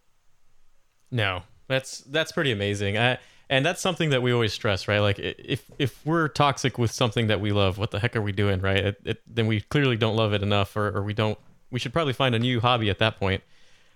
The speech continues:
Uh, but yeah, we, we really appreciate that comment. I mean, it, it, it doesn't matter if you're an old Star Wars fan, a new Star Wars fan, or if you're not even a Star Wars fan, I mean, it doesn't matter. It, it's, it's, uh, it's just about, like,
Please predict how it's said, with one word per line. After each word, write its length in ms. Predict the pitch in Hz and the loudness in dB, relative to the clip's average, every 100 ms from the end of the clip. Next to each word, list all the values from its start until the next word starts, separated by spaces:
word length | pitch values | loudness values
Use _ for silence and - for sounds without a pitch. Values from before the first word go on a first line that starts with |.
| - | -6
Uh, 260 | - 104 98 | 2 4 2
but 140 | 107 113 | 0 0
yeah, 240 | 123 170 | 2 2
we, 280 | 117 127 - | 0 -2 -2
we 160 | 117 113 | -2 -2
really 260 | 120 175 | 0 0
appreciate 520 | 123 - 156 - 107 - | -2 -2 -4 0 -2 0
that 140 | 98 | -2
comment. 360 | - 110 104 90 | 0 0 2 0
I 40 | |
mean, 140 | 101 107 | 0 0
it, 80 | 90 - | 0 -2
it, 160 | - - - _ _ _ _ _ _ _ _ _ | -4 -8 -20 _ _ _ _ _ _ _ _ _
it 80 | 127 | -2
doesn't 220 | 156 175 | 0 2
matter 220 | 143 143 | 2 2
if 120 | 135 - | 2 0
you're 120 | 123 | 0
an 80 | 110 | 2
old 260 | 113 123 | 0 -2
Star 240 | - 131 120 | 0 0 2
Wars 160 | 123 | -2
fan, 240 | - 120 117 | 0 0 2
a 60 | |
new 160 | 107 120 | 2 0
Star 240 | - 127 | 0 0
Wars 180 | 117 117 | 0 0
fan, 240 | - 113 113 | 0 0 0
or 40 | |
if 120 | 110 | -2
you're 120 | 135 | -2
not 140 | 147 160 | -2 0
even 260 | 165 160 | 0 0
a 40 | 123 | 0
Star 240 | - 113 | 0 0
Wars 180 | 101 101 | 0 -4
fan, 160 | 104 98 | -4 -2
I 100 | 107 | -2
mean, 140 | 123 | -2
it 100 | 127 | -2
doesn't 220 | 139 135 | -2 0
matter. 260 | 110 120 110 | 2 2 2
It, 320 | 98 104 - | 0 -4 -8
it's, 380 | - 110 - - - | -10 -10 -10 -14 -6
it's, 260 | 113 - | -6 -2
uh, 280 | 123 113 110 - | 0 2 2 -2
it's 200 | 123 - | -6 -4
just 180 | 160 175 | -4 -2
about, 420 | 131 127 113 - | 2 2 0 -2
like, 180 | 107 | -2